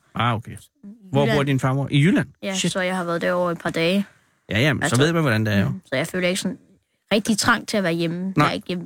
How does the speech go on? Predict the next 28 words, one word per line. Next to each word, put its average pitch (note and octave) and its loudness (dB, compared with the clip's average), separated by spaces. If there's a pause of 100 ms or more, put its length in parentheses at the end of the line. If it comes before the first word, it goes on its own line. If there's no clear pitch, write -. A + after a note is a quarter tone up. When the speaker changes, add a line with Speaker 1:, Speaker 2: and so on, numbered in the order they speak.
Speaker 1:
men C3 4
har - 2
du B2+ 0
aldrig E3 2
hjemme G3+ 2
ved? G3+ -2 (500)
Speaker 2:
Nej, A#3 2
jeg G3+ 0
har G3 -8
faktisk G3+ -8
aldrig F#3+ -4
haft G3 -4
hjemme F3+ -12
ved, F3 -14 (140)
sådan - -12
rigtigt. - -2 (520)
Speaker 1:
Ved C#3+ 4
du, C#3 2
hvad B2 2
jeg A#2 0
siger, B2 0
at A#2+ 2
jeg A2+ 2
havde B2 2
hjemme A#2 2
ved? A#2 0
Jeg A#2+ 2
havde, B2+ 2